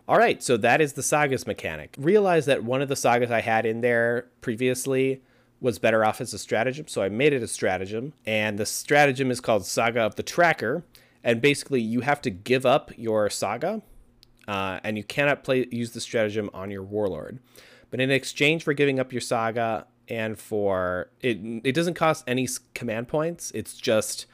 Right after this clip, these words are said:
it's zero command points, uh, but you do give up your, your saga,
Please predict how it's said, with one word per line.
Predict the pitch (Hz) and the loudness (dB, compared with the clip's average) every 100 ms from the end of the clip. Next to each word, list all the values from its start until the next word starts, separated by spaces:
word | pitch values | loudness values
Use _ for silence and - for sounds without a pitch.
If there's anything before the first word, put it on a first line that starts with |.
| _ _ _ - | _ _ _ -10
it's | 95 - - | -8 -8 -12
zero | 90 113 101 | -2 2 2
command | 113 104 104 | 0 -6 -4
points, | 120 113 - _ _ _ _ _ _ 117 | -4 -6 -10 _ _ _ _ _ _ 0
uh, | 107 98 92 | 2 2 0
but | 104 | -2
you | 104 | -2
do | 101 156 | 0 2
give | 160 | 2
up | 160 | 0
your, | 165 147 - | -2 -6 -8
your | 131 123 120 113 | -2 0 0 -2
saga, | - 135 117 101 87 98 | 0 4 4 2 -2 -4